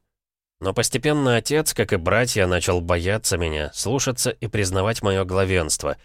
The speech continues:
потому что, пытаясь прокормить нас, домой со служб, концертов и занятий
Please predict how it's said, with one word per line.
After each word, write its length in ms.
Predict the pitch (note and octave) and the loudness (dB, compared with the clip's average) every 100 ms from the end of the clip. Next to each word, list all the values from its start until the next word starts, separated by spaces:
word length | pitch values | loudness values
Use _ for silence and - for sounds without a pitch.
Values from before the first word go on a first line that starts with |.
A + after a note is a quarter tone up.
| _ _ _ - | _ _ _ -6
потому 240 | G2+ B2+ | 0 2
что, 160 | - A#2+ | 2 0
пытаясь 440 | B2 - B2+ B2 | 0 2 2 0
прокормить 680 | - G#2+ A2 F#2+ G#2 B2+ - | 0 0 2 2 2 -2 -2
нас, 300 | B2 B2 - _ _ - | 0 0 -2 _ _ -10
домой 440 | E2+ F#2+ A#2+ C#3 | -4 -2 0 0
со 180 | B2+ F2 | 2 0
служб, 440 | - G2+ A#2+ - | 2 2 0 -2
концертов 640 | - E2+ D#2+ - G2 G2 E2+ | -2 -2 0 0 0 0 -2
и 60 | E2 | -2
занятий 640 | D#2+ D#2 F#2+ A2 A2 F#2+ | 0 0 0 0 -4 -6